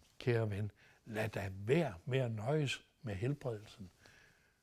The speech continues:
Oplev det store mirakel ved at åbne dit hjerte for troen og for Jesus. Så bliver du nemlig en af dem, der bliver født på ny til et helt nyt,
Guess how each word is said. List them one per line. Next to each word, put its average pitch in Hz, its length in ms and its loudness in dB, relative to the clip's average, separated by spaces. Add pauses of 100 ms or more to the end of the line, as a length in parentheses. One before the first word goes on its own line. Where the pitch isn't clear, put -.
(520)
Oplev 170 440 10
det 123 180 2
store 208 420 10
mirakel 139 640 4 (2750)
ved 131 120 8
at 139 60 12
åbne 131 360 4
dit 113 200 -6
hjerte 123 400 0 (280)
for - 140 -2
troen 123 440 -6 (320)
og - 140 -10
for - 120 -8
Jesus. - 560 -10 (1080)
Så - 180 10
bliver 135 300 4
du 165 160 8
nemlig 147 460 6
en 127 80 -2
af 117 100 -4
dem, 117 220 0 (460)
der 113 100 4
bliver 107 260 0
født - 440 0
på 107 140 -4
ny 117 300 -2 (560)
til 117 200 0
et 113 120 -6
helt - 320 -2
nyt, 123 300 -4